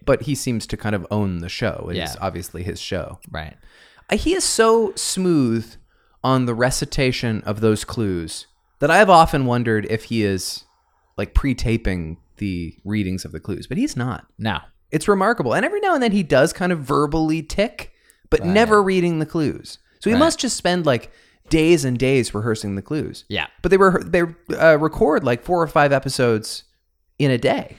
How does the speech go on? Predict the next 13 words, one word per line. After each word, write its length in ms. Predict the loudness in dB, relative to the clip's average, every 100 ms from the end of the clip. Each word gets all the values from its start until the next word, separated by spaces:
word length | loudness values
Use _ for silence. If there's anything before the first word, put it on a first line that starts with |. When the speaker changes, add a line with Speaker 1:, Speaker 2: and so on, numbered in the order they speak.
| _
Speaker 2:
He's 200 | 0 2
kinda 240 | 4 4
changed 320 | 2 2 2 0
his 120 | 2
persona 580 | 2 2 4 4 4 0
from 640 | 0 2 2 0 -2 -6 -12 -20 -20 _ _ -14 0
game 320 | 2 4 4
show 340 | 4 6 6 6
host 600 | 4 2 0 -6 -14 -20 -8
to, 240 | 0 2
like, 440 | 2 0 -2 -6 -18 _ _ _ _ _ _ _ _ _
professor. 640 | -2 0 -2 -4 -8 -12 -6
Speaker 1:
Yes. 300 | -6 -6 -12